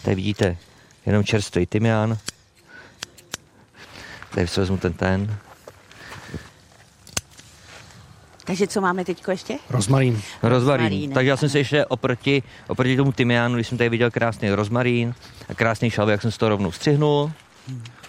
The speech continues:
Speaker 1: Ty rukavice mám kvůli tomu, ne jako, že kvůli bylinkám, že bych střihal, ale kvůli tomu, že vlastně se chystám marinovat, marinovat vlastně to maso. Tak to tady mám.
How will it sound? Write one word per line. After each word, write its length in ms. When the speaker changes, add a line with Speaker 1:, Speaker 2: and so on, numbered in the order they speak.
Speaker 1:
Ty 100
rukavice 500
mám 140
kvůli 180
tomu, 240
ne 200
jako, 260
že 180
kvůli 280
bylinkám, 440
že 80
bych 100
střihal, 360
ale 160
kvůli 200
tomu, 320
že 80
vlastně 240
se 140
chystám 680
marinovat, 680
marinovat 540
vlastně 300
to 120
maso. 400
Tak 180
to 80
tady 140
mám. 300